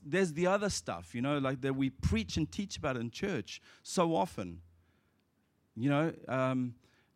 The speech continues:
h-, how, how do you, how do you know God? Surely it's by reading His Word of God. Surely it's by praying. I mean, this is, this is one oh one relationship for dummies,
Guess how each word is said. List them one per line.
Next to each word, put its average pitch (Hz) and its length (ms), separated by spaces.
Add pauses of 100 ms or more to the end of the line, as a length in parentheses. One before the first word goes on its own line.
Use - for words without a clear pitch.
(200)
h-, 147 140
how, 156 300
how 160 280
do 151 80
you, 147 160
how - 180
do 170 60
you 165 120
know 143 280
God? 120 480 (440)
Surely 147 480
it's 92 160
by 110 160
reading 110 280
His 92 160
Word 104 200
of 92 80
God. 104 340 (580)
Surely 165 320
it's 123 140
by 104 200 (100)
praying. 127 580 (640)
I 131 60
mean, 156 220 (520)
this 190 280
is, 208 300 (500)
this - 200
is 160 300 (100)
one 160 280
oh 165 100
one 151 440 (360)
relationship 143 580
for - 160
dummies, 123 540